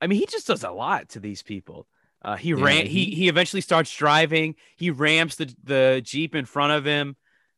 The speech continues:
Speaker 1: Um, he rams sidecars, like this,
Speaker 2: Mm-hmm.
Speaker 1: this guy with a motorcycle and a sidecar. He rams him off the road.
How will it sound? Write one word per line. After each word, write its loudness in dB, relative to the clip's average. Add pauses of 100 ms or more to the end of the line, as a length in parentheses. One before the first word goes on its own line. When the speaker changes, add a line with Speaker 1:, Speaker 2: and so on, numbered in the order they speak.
(200)
Speaker 1:
Um, 0 (100)
he -6
rams 2
sidecars, 0 (340)
like -6
this, -4
Speaker 2:
Mm-hmm. 0
Speaker 1:
this 0
guy 2
with -2
a -4
motorcycle -4
and -6
a -12
sidecar. -4
He -6
rams 0
him -4
off -2
the -8
road. -2